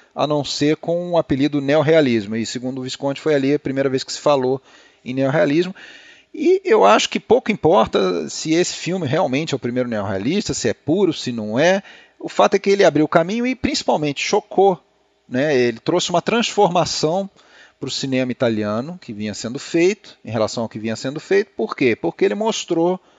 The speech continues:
uma, uma, uma visão crua, né, da sociedade italiana da época, dos problemas, tanto, a ponto que o, é, evidentemente o, o, o P C I, né, o Partido Comunista Italiano,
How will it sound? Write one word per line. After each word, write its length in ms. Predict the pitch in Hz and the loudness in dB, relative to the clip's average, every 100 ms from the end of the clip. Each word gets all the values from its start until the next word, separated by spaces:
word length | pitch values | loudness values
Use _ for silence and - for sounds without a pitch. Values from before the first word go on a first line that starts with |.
| _ _ _ _ | _ _ _ _
uma, 1300 | - 147 147 151 143 139 131 123 120 117 113 104 92 - _ | -10 -8 -2 2 4 4 4 2 2 0 -2 -4 -6 -12 _
uma, 760 | 131 127 131 123 117 113 110 107 | -10 -4 -2 0 2 0 0 -2
uma 200 | 123 120 | -2 -4
visão 540 | 117 131 131 123 113 | -2 -2 -2 -4 -6
crua, 440 | - 143 143 185 185 | -4 -2 2 2 2
né, 160 | 127 | 0
da 100 | 135 | -2
sociedade 480 | 123 120 - 123 120 | -4 -4 -2 2 2
italiana 340 | - 123 123 151 | 2 0 -2 0
da 100 | 220 | 2
época, 320 | 151 170 170 | 2 2 -2
dos 80 | - | -6
problemas, 380 | 147 123 151 - | -4 -2 -2 -4
tanto, 200 | 160 147 | -4 -4
a 60 | |
ponto 340 | - 147 160 - | -2 -2 -4 -2
que 120 | 170 | 0
o, 240 | 160 131 - - - _ _ | 2 0 -4 -18 -20 _ _
é, 720 | 107 104 104 101 101 95 95 - - _ _ _ _ - | -2 0 0 0 0 0 -2 -6 -12 _ _ _ _ -10
evidentemente 800 | 107 98 110 - 107 104 87 107 | -6 -4 -6 -6 -4 -6 -6 -6
o, 40 | |
o, 880 | 95 - 104 98 101 101 92 87 98 | -6 -6 -8 -8 -8 -10 -12 -12 -14
o 40 | 110 | -6
P 140 | 123 113 | -2 -2
C 240 | - 117 | 0 0
I, 220 | 107 107 | 0 -2
né, 160 | 95 107 | -4 -6
o 40 | |
Partido 280 | - 101 - | -6 -8 -8
Comunista 320 | - 110 104 113 | -14 -12 -4 -4
Italiano, 420 | 107 104 101 | -2 -6 -8